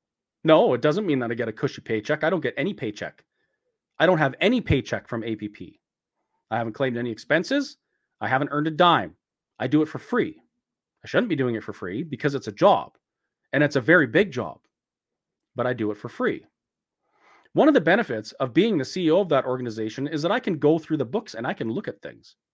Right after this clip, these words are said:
And you know all that B S that was spread around in these backroom meetings, which, by the way, did not have the people who were being talked about present. It was all lies,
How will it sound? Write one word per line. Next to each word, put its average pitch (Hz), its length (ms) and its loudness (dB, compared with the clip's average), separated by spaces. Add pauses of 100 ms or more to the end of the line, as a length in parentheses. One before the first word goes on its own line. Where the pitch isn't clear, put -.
(960)
And 170 100 2
you 202 60 6
know 269 160 6
all 233 160 6
that 202 340 4
B 185 220 0
S 170 240 0
that 147 100 -4
was 143 160 -6
spread 165 240 0
around 160 420 0
in 127 120 -6
these 113 160 -6
backroom 139 520 -2
meetings, 135 520 -4 (720)
which, - 280 0
by 160 180 6
the 143 60 2
way, 139 160 2
did 123 140 -6
not 156 240 2
have 135 200 -2
the 120 60 -10
people 123 480 -4
who 139 80 -2
were 127 100 0
being 117 220 -4
talked 147 280 -2
about 104 240 -8 (260)
present. 143 440 -2 (1500)
It 202 80 0
was 185 120 2
all 139 200 2
lies, 180 640 0